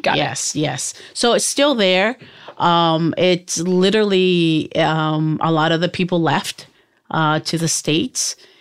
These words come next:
Speaker 2: And I would have to say, I mean, I don't have exact numbers or any, or there's, there's not a study, but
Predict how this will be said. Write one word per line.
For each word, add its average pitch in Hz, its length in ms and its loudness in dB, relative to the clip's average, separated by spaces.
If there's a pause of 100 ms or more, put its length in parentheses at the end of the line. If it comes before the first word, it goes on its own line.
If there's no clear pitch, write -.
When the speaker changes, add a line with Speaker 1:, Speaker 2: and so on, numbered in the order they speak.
(160)
Speaker 2:
And 160 360 0
I 180 180 2
would 196 160 2
have 170 260 -4
to 170 100 -2
say, 165 500 0
I 156 60 -2
mean, 156 200 0
I 147 80 -2
don't 165 160 0
have 156 360 -2
exact 143 460 -4
numbers 156 460 0
or 139 60 -2
any, 147 240 0
or 143 320 0
there's, 151 500 -4
there's 165 220 -4
not 160 140 0
a - 20 -8
study, 170 420 0
but 147 320 0